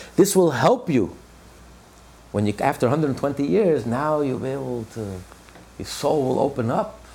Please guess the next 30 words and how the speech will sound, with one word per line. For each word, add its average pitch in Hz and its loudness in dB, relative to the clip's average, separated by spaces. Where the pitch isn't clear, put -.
The - -20
soul's - 0
mind 185 2
opens 143 0
up, 123 0
and 123 -2
now 170 -2
you're 190 2
able 170 2
to 147 -4
see 196 0
what 165 4
it - -2
means. 190 -4
And 127 -4
there's 123 -4
infinite 147 -2
levels. 170 -4
It - -20
says 123 -8
King 131 -4
Solomon, 139 0
the 113 -6
wisest 190 2
man 185 2
that 180 2
ever 175 0
lived, 180 2
was 156 -4
able 175 2